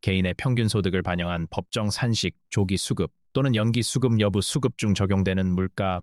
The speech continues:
변동 반영, 일반적으로 가입 기간이 길고 가입 중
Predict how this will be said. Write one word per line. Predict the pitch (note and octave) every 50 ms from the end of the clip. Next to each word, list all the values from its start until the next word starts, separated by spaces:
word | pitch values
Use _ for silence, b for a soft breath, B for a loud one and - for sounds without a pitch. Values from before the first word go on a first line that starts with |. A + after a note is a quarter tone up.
| -
변동 | - A2+ G#2 G2 G2 G#2 G2+ G2
반영, | F2+ F#2+ F#2 F#2 F#2 F2 F2 E2+ D#2+
일반적으로 | G2 F#2+ F#2+ F#2 G2 F#2+ F#2 F#2+ F2+ F2 E2+ E2+ E2
가입 | - - - F#2+ F#2+ F#2 -
기간이 | - F#2 F#2 F2 E2+ E2+
길고 | E2 - - G2+ F#2+ F#2 G2 F#2
가입 | - - F2 E2+ E2+ -
중 | - F2 D#2 D2+